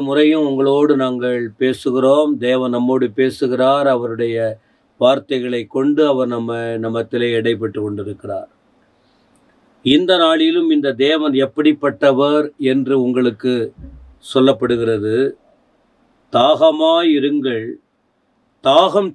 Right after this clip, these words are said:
தீர்க்கும் தேவன், தாகத்தை தீர்க்கிற தேவன். ரெண்டு விதமான தாகம் இருக்கிறது,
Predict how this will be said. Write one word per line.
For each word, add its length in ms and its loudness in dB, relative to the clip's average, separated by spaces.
தீர்க்கும் 480 0
தேவன், 340 -6
தாகத்தை 800 0
தீர்க்கிற 420 -6
தேவன். 300 -14
ரெண்டு 400 4
விதமான 540 4
தாகம் 400 0
இருக்கிறது, 500 -8